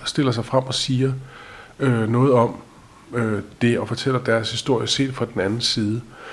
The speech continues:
Øh, lige nu, der får vi heller ikke lov til at se, øh, russiske nyheder, fordi, øh, hvad hedder det, E U har låst for, at vi kan få lov til at se R T og Sputnik,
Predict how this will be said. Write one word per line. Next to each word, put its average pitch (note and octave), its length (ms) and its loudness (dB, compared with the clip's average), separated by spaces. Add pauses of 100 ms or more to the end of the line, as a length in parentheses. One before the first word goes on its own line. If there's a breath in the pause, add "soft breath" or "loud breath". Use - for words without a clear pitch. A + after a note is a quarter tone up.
(600 loud breath)
Øh, A#2 200 2
lige D3+ 100 8
nu, D3 100 8
der C3+ 100 4
får C3+ 140 4
vi B2+ 120 6
heller B2+ 160 6
ikke A#2 120 4
lov A#2 160 6
til B2+ 100 0
at A#2 80 4
se, - 140 0
øh, F#2+ 280 0
russiske B2 640 0
nyheder, A#2+ 360 4
fordi, A2 340 -4
øh, G2 680 -2 (1080)
hvad A#2+ 100 -4
hedder A2 140 0
det, A2+ 320 0
E A#2+ 40 0
U A#2+ 220 -4
har G#2+ 220 2 (220)
låst A#2+ 420 0
for, G#2+ 200 0
at G2+ 180 0
vi A2 60 -10
kan G#2 120 -6
få - 120 -4
lov A2 140 2
til A#2 120 -4
at G#2 60 -2
se A2 300 0
R - 20 2
T A2 320 -4
og G#2 240 -2
Sputnik, - 600 -6